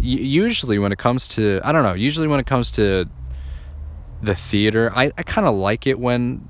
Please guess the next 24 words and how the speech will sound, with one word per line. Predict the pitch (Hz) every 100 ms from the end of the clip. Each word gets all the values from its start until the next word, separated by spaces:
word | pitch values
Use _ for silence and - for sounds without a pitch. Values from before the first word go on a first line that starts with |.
| -
the, | 117 113 107 104 104 - - - - - - - - -
the, | 107 104 101 92
you | 104
know, | 87 82
the | 82
seats | - - 98 90 - -
and, | 101 95
like, | 87 87 -
the | 95 90 80 76 - - - - - -
audience | 95 95 95 92
is | 101
sort | - 101
of | 98
sparse. | - - 90 95 107 -
<laughs> |
It's | -
sort | - - 143 175
of | 123 104
like, | 98 90 - - - - - - - - -
it's | -
a | 104
little, | 98 92 90 85
you | 98 90
know, | 82 92